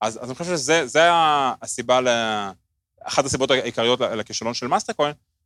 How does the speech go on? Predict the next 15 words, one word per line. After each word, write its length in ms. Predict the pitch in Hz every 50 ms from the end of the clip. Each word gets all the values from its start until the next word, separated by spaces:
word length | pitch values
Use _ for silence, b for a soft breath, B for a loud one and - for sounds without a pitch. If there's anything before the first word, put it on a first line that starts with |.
| _ _ -
ואנחנו 320 | 107 107 110 113 - 127
רואים 180 | 120 156 208 220
גם 180 | 202 190 180 139
בעצם 200 | 143 151 - 175
שאתריום, 760 | - 131 - - 117 - _ - 180 214 196 151 123 110 104
ש-, 100 | - - -
שהצליח, 720 | - 110 113 107 - - - 220 262 247 220 214 - - _ _ _ _ _ _ _ _ _ _ _ _ _ _ _ _ _ _ _ _ _ 113
ויטאליק 480 | 110 110 - 160 170 202 220 214 -
מצא 260 | 143 127 - - 165
סיבות 540 | 160 - - 127 117 127 147 151 _ - - -
אמיתיות, 500 | 123 120 120 - - 160 226 262 208 -
סיבות 240 | - - 110 131 -
טובות, 360 | - 151 127 156 214 208 -
למה 220 | 131 123 127 139 139
צריך 580 | - - 151 143 151 156 - - - - -